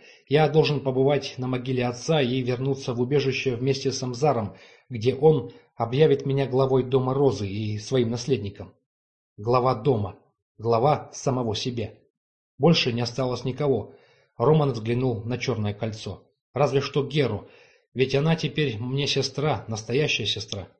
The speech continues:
«Я знаю, что она носит знак лебедя», кивнул Рене. «Я не знал Астена. Жаль, конечно». «Жаль», повторил Роман. «Но отца больше нет, так же, как и у Анна. И что-то мне не верится,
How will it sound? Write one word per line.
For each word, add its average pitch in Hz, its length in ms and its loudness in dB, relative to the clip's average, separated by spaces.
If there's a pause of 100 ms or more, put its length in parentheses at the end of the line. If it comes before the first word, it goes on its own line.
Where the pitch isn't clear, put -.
(760)
«Я 151 160 2
знаю, 139 460 0 (220)
что - 260 -4
она 135 240 -2
носит 135 400 -4
знак 131 280 -6
лебедя», 104 420 -4 (340)
кивнул 113 420 -4
Рене. 110 460 -4
«Я 120 400 0
не 127 160 -6
знал 135 340 -2
Астена. 101 540 -6 (100)
Жаль, 107 380 -4
конечно». 98 420 -8 (460)
«Жаль», 120 560 -6 (300)
повторил 113 420 -4
Роман. 107 320 -4 (320)
«Но 120 140 -4
отца 156 260 2
больше 151 320 2
нет, 160 400 0
так 139 220 -2
же, 123 100 0
как 120 300 -6
и 110 280 -8 (300)
у 131 220 2
Анна. 104 360 -2 (520)
И 117 180 -2
что-то 165 380 2
мне 147 140 0
не 139 120 0
верится, 143 540 -2